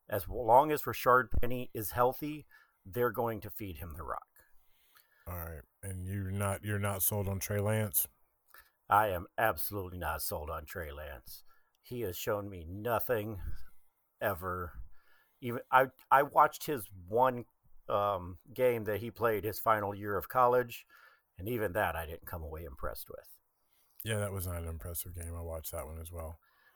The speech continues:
Speaker 1: It was the
Speaker 2: So
Speaker 1: only game on during covid, but it was still not impressive.
Speaker 2: Yeah, I agree.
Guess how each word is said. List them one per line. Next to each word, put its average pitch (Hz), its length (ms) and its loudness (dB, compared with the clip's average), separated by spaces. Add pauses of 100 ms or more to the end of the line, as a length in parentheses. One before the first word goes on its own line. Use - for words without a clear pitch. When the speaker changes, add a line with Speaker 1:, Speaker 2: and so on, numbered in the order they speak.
(120)
Speaker 1:
It 107 60 0
was 104 140 0
the 113 120 -4
Speaker 2:
So 101 180 -8
Speaker 1:
only 113 340 0
game 110 280 2
on 104 180 4
during 95 320 -8
covid, 85 420 -8 (460)
but 104 340 2 (300)
it 113 60 -4
was 107 180 -2
still 98 380 0 (160)
not 101 240 0
impressive. - 640 -12 (480)
Speaker 2:
Yeah, 107 180 -2 (280)
I - 120 0
agree. 87 260 -2